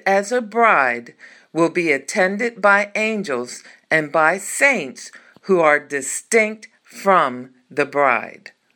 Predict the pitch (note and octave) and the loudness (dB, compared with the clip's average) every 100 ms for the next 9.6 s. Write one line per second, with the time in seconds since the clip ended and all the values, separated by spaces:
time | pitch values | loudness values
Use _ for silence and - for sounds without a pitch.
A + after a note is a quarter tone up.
0 | _ _ _ _ _ - - F#3 F3+ E3+ | _ _ _ _ _ -4 2 2 2 -6
1 | G#3 G3 A3 A#3 A3+ G#3 F#3+ G3 G#3 G#3 | 0 0 0 0 0 0 0 0 0 -4
2 | A#3 A#3+ A3+ C4 C#4 G3+ C3 C3 - D#3+ | -6 -6 -4 -4 -2 -4 -6 -10 -4 -2
3 | D3 D#3+ E3 F3 F#3+ - - C4 C#4 C3+ | 2 0 0 -4 -10 -10 -2 0 0 -4
4 | A2+ A#2+ - - - - D#3+ F#3+ F#3+ F#3+ | -10 -16 -20 -20 -20 -6 -2 -2 0 -2
5 | F#3+ - - C#4 C4+ F#3 D#3+ E3+ D3+ - | -4 -6 -2 0 0 -2 -2 0 0 0
6 | F3 E3+ E3 D#3 C#3 C3+ G#3 A#3 G#3 F#3 | 0 0 0 0 -2 0 -2 -2 -4 -4
7 | D#3+ C3+ F#3+ A3+ F3 - - E3+ D3+ D3 | -4 -8 -2 -2 -4 -10 0 2 2 -2
8 | - G3 F3+ E3 D#3 C#3+ F3 F3 D#3+ D#3 | -4 -2 -2 -2 -2 2 0 0 -4 -8
9 | - G#3+ A#3+ - C#3 C3 | -2 0 0 -2 -2 -2